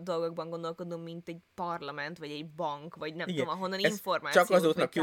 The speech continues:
Speaker 2: akik
Speaker 1: tárgyakat
Speaker 2: nagyon
Speaker 1: elvihetsz.
Speaker 2: szeretnének messzenek lenni, vagy nagyon szeretnének kukkolni embereket. Ez a,
Speaker 1: I-, igen.
Speaker 2: ez a két dolog.
Speaker 1: Akik szeretnék kihallgatni, hogy a közvetlen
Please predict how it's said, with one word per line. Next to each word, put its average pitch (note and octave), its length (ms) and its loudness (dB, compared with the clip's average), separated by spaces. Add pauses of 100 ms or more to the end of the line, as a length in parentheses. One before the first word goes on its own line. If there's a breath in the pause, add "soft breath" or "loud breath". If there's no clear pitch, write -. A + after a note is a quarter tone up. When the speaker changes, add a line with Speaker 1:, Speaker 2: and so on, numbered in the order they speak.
Speaker 2:
akik F3+ 40 4
Speaker 1:
tárgyakat F#3+ 200 -4
Speaker 2:
nagyon F#3+ 160 4
Speaker 1:
elvihetsz. C#3+ 240 0
Speaker 2:
szeretnének C#3 420 4
messzenek C3+ 480 -2
lenni, E3+ 280 0
vagy D#3+ 120 0
nagyon C#3+ 140 -2
szeretnének B2 380 0
kukkolni F#2+ 400 -2
embereket. F2 640 -6 (120)
Ez C3+ 120 -4
a, G#2 100 2
Speaker 1:
I-, - 100 -6 (260)
igen. F#3+ 280 -8
Speaker 2:
ez C3+ 140 -4
a A#2+ 60 -6
két G#2 260 -4
dolog. G3+ 200 4
Speaker 1:
Akik A3 180 2
szeretnék G#3 540 2
kihallgatni, F3 540 -2
hogy E3+ 120 -4
a E3+ 60 -6
közvetlen D#3+ 640 -8